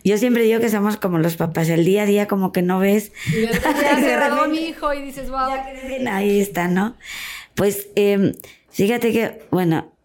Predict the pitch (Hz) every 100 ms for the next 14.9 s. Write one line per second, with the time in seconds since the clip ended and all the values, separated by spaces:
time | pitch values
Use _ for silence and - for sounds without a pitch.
0 | _ 180 180 175 170 - - - _ _
1 | _ _ _ _ _ _ _ _ - 202
2 | 226 226 220 226 208 190 196 202 - 175
3 | 185 - 170 170 180 165 165 147 151 170
4 | 160 156 151 151 151 160 - 160 160 170
5 | 170 170 170 160 156 156 147 147 123 -
6 | - - - - 160 165 151 165 160 156
7 | 156 147 156 160 160 156 160 170 180 -
8 | - - - - - 185 185 190 196 214
9 | 247 254 202 196 202 202 202 196 190 160
10 | 156 170 165 175 175 170 175 165 165 -
11 | 139 135 165 170 180 - - - - 175
12 | 185 180 165 165 160 160 160 170 165 160
13 | 156 151 147 - 139 143 156 - - -
14 | - - - - 185 190 196 202 196